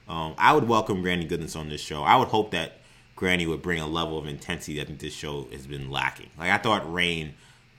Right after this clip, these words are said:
brought that intensity, and it was kinda, also, man, like, real quickly, they gotta do a better job with the, the, the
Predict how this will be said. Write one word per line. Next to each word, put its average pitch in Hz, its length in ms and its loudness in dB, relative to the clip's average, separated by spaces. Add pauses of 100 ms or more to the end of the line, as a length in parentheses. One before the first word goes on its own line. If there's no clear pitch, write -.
(160)
brought 90 340 2 (460)
that 80 200 0
intensity, 67 720 -8
and 95 160 4
it 101 100 2
was 110 140 4
kinda, 101 360 4 (840)
also, 170 320 4
man, 120 360 4
like, 110 300 0 (380)
real 113 180 0
quickly, 92 480 -2 (460)
they 151 140 4
gotta 170 200 8
do 101 160 4
a 90 40 4
better 87 200 2
job 80 220 0
with 71 240 -10
the, 67 160 -10 (140)
the, 73 60 -16
the 71 60 -12